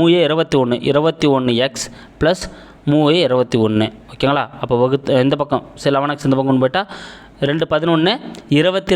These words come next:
ரெண்டு எக்ஸ் ப்ளஸ் ஏழு ரெண்டு பதினாலு. ஓகேங்களா? இப்போ இங்க என்னென்ன அங்க இருக்குது? நம்ம பெருக்குனதுக்கு அப்புறம் இங்க என்னென்ன இருக்குதுன்னா, இருபத்தி ஒன்று எக்ஸ் ப்ளஸ் இருபத்தி ஒன்று ஈக்குவல் டு இருபத்தி ரெண்டு எக்ஸ் ப்ளஸ் பதினாலு. ஓகேங்களா? பெருக்குனதுக்கு அப்புறம் இதாங்க இருக்குது.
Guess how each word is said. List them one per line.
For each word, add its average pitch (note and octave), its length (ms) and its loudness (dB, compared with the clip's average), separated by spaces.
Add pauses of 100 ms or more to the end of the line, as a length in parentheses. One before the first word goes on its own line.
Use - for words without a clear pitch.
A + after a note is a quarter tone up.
ரெண்டு C#3+ 200 0 (140)
எக்ஸ் - 240 -6 (1300)
ப்ளஸ் D3+ 300 0 (760)
ஏழு F3+ 200 2
ரெண்டு D#3+ 180 -2 (280)
பதினாலு. G#2+ 500 -2 (220)
ஓகேங்களா? D3 320 -2 (240)
இப்போ E3+ 140 0
இங்க F3 140 -2
என்னென்ன G3 220 2
அங்க F#3 160 2
இருக்குது? F#3 260 0 (120)
நம்ம D#3+ 220 2
பெருக்குனதுக்கு F3+ 380 0
அப்புறம் E3 160 0
இங்க D#3 100 0
என்னென்ன E3 240 0
இருக்குதுன்னா, C3+ 360 0 (440)
இருபத்தி E3+ 380 0 (100)
ஒன்று B2+ 160 -2 (180)
எக்ஸ் - 200 -8 (220)
ப்ளஸ் A#2+ 380 -2 (640)
இருபத்தி C#3 400 2
ஒன்று B2 180 0
ஈக்குவல் A2 300 -2
டு D3+ 80 2 (520)
இருபத்தி F#3+ 380 2
ரெண்டு E3 180 -2 (120)
எக்ஸ் - 300 -4
ப்ளஸ் D#3 280 0 (220)
பதினாலு. A2 480 0 (240)
ஓகேங்களா? C#3+ 360 -2
பெருக்குனதுக்கு E3 400 0
அப்புறம் D#3 180 2
இதாங்க C3 220 0
இருக்குது. A2+ 220 -2